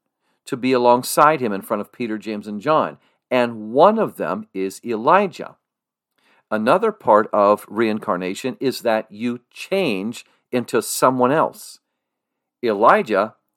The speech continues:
is still Elijah. But probably one of the most disconcerting passages that I saw, well, you know, I, I, I would say this, I, now that it comes to memory. They had also mentioned, let me see if I can find it here,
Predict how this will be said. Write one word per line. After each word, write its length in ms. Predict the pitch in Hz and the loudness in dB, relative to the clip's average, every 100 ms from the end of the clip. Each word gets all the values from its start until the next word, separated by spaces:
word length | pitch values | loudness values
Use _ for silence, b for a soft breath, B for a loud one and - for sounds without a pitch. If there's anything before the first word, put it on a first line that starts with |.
| _ | _
is 160 | 120 113 | -8 -8
still 460 | - - 92 85 - | -10 -10 -8 -8 -10
Elijah. 760 | 104 101 120 113 107 - - _ _ _ _ _ b b | -10 -2 0 0 -2 -12 -16 _ _ _ _ _ b b
But 200 | - 139 | -6 -6
probably 840 | - - - 269 302 233 110 104 101 | -8 -16 -6 -4 0 0 0 -2 -2
one 580 | 101 107 117 131 190 233 | -4 -14 -8 0 0 0
of 160 | 170 | -4
the 120 | 117 107 | -6 -6
most 680 | 104 113 110 107 - 98 | -2 0 0 -2 -14 -10
disconcerting 1300 | - 202 - - 156 120 - - 147 143 104 80 92 _ _ _ _ _ _ | -2 -2 -4 -12 -12 -10 -12 -4 -2 0 -2 -8 -12 _ _ _ _ _ _
passages 1040 | - 147 165 160 127 95 - 85 80 - - | -10 -6 -4 -6 -8 -10 -8 -8 -8 -12 -8
that 160 | 104 92 | -4 0
I 140 | 110 | 0
saw, 120 | 107 | 0
well, 320 | 180 196 160 165 | 6 8 8 6
you 140 | 175 | -2
know, 160 | 151 131 | 0 2
I, 340 | 123 - 120 | 0 0 -2
I, 60 | 120 | -2
I 100 | 117 | -2
would 200 | 123 151 | -2 -2
say 120 | - 110 | -8 -8
this, 200 | 104 - | -8 -8
I, 120 | 113 | -8
now 180 | 127 113 | -4 -4
that 140 | 110 | -4
it 80 | 90 | -8
comes 220 | - 104 - | -12 -14 -12
to 60 | |
memory. 400 | 107 110 78 69 _ _ _ _ _ | -10 -10 -12 -18 _ _ _ _ _
They 260 | 107 147 156 | 0 2 4
had 180 | 147 131 | 2 4
also 480 | 139 165 - 139 | 6 4 2 -4
mentioned, 640 | 117 120 123 123 117 101 107 | -2 -2 -4 -4 -8 -8 -8
let 140 | 123 | -8
me 100 | 127 | -8
see 140 | 131 120 | -8 -8
if 80 | 95 | -8
I 60 | |
can 120 | 95 | -10
find 320 | 98 107 110 113 | -8 -6 -6 -6
it 100 | 120 | -10
here, 280 | 107 80 | -8 -8